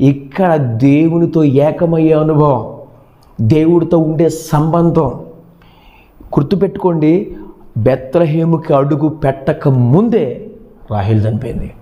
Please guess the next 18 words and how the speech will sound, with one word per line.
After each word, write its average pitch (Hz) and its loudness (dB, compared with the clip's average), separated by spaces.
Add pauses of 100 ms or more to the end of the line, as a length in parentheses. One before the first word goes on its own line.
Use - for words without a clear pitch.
(320)
అందరికంటే 185 0
చిన్నది, 127 -2 (520)
అందరికంటే 185 0 (180)
చిన్నది, 147 0 (100)
ఆరోగ్యవంతురాలు, 131 0 (440)
కానీ 123 -2 (300)
అందరికంటే 143 0
ముందు 127 -4
చనిపోయిందండి 107 -2
పాపం. 127 -6 (1300)
I 113 4
mean, 147 0
నలభై 127 0
ఐదు 147 0
సంవత్సరాలు 151 0 (400)
ఏదో 123 2
గ్రంథంలో 123 0
నేను 135 0